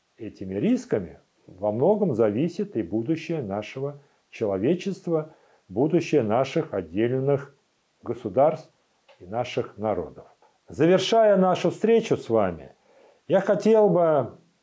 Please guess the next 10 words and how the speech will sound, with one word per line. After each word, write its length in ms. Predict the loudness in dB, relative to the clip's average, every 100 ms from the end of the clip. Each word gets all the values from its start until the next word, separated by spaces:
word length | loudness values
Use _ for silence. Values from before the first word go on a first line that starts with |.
| -18
м, 280 | -12 -12 -8
пригласить 640 | 0 2 4 2 2 0 2
вас 420 | 2 2 -4 _
принять 440 | 0 2 2 2 0
участие 840 | 2 2 2 0 2 2 2 -6 _
в 180 | -10 -6
учебе 800 | 0 4 4 6 4 4 0 0
по 140 | 0
нашим 420 | 2 2 0 -2 0
программам. 640 | 0 2 2 2 -2